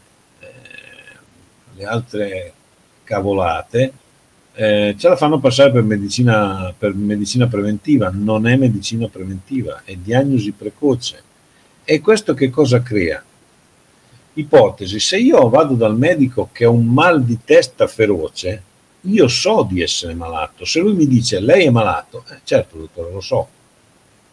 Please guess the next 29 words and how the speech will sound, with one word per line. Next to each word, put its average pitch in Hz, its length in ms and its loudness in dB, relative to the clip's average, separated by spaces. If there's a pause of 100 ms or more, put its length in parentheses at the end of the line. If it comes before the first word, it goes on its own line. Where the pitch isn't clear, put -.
(560)
C'ho 156 160 4
male, 101 440 0 (640)
e 95 160 -18
quindi 139 340 2 (100)
è 113 120 -6
coerente. 120 800 2 (800)
La 160 140 -4
questione 214 380 0
è 131 40 0
che 190 120 -4
io 220 120 2
vado 113 280 4
dal, 151 300 0 (540)
vado 185 400 0
a 131 80 0
fare 214 320 0
il, 117 300 0
il, 123 420 4 (640)
vado 175 240 2
a 262 40 2
fare 233 240 0
il 139 100 4
sangue, 147 560 0
o 139 140 -2
fa-, 151 160 2
il 135 160 0
P 151 180 4
S - 200 0
A. - 220 0